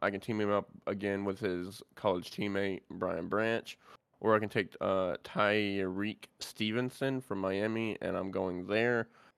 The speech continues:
Um, I've already got a safety. There's no need to get another one in there. Plus, I've already got, um, like, that safety position pretty built up. I'm taking cornerback out of Miami, Tyreek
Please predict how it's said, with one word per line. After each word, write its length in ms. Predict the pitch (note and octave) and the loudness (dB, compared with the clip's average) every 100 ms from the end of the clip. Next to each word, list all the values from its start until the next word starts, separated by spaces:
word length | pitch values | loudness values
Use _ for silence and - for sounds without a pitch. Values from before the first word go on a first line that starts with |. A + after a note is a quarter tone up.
| _ - | _ -4
Um, 480 | G2 G2 F#2+ F#2 F#2 | 0 2 2 0 -2
I've 80 | G2 | 0
already 160 | G#2 | 0
got 160 | G2 G2 | 2 0
a 60 | G2 | 0
safety. 420 | - G2 - F#2 | 0 -2 -2 -4
There's 140 | G2 | -2
no 120 | G2 | -2
need 240 | G2 F#2+ F#2+ | -2 -2 -4
to 80 | F#2+ | -4
get 140 | F2+ | -2
another 220 | F2+ A2 | 2 4
one 140 | A#2 A2+ | 4 4
in 100 | A2+ | 4
there. 320 | A2+ A2 G#2 | 4 4 2
Plus, 280 | - G#2 G2 | 2 2 2
I've 120 | F#2+ | 2
already 180 | G2 F#2+ | 2 2
got, 380 | F#2+ F#2 F2+ - _ | 0 2 0 -4 _
um, 560 | F#2+ F#2 F2+ E2+ F2 B2 _ _ _ _ _ _ _ - | -2 0 0 -2 -6 -12 _ _ _ _ _ _ _ -6
like, 80 | |
that 120 | G2 - | -2 0
safety 280 | G2 F#2+ | 0 0
position 420 | G2+ G2 G2 - F#2+ | -4 -2 -2 -4 -6
pretty 180 | G2 | -6
built 280 | F#2+ F2+ F#2 | -4 -4 -2
up. 240 | G2 G2 - _ _ _ _ _ _ _ F#2+ | -2 -2 -4 _ _ _ _ _ _ _ -8
I'm 80 | |
taking 260 | G2+ F#2 F2+ | -4 -4 -4
cornerback 560 | - G2+ F#2+ F#2 F#2 - - | -4 -2 -2 -2 -2 -4 -4
out 120 | F#2 | -2
of 180 | F#2 - | -4 -6
Miami, 500 | F#2+ F#2 F#2+ F#2 - _ | -4 -2 -4 -4 -8 _
Tyreek 580 | - F#2+ F2+ F#2 G#2 - | -4 -2 -2 -4 -6 -10